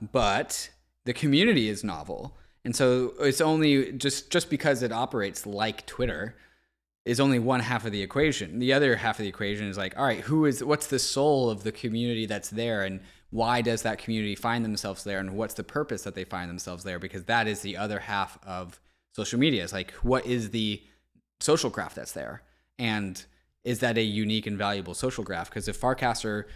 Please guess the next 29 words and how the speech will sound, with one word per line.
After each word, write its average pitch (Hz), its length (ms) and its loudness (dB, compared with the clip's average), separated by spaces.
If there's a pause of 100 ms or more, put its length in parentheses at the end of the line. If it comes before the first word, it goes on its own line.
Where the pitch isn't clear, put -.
(220)
just, - 400 -4 (140)
if, 117 240 -4 (100)
if 147 200 0
Farcaster 160 640 2
is 120 120 0
just 127 320 -2
a 123 60 -2
Twitter 120 280 -2
clone, 170 320 -4
but 135 120 -2
it 104 140 -6
brings 113 320 -2
out 104 200 -2
its 101 140 -10
own 107 220 -4
unique, 101 520 -4
authentic 98 720 -8 (220)
social 107 400 -4
graph 135 380 0
by 110 180 0
nature 101 300 -4
of 92 80 -6
what 101 120 -2
it 90 120 -6
is, 113 240 -6
that's - 240 -8
a 117 40 -14
success - 380 -10
metric. - 380 -18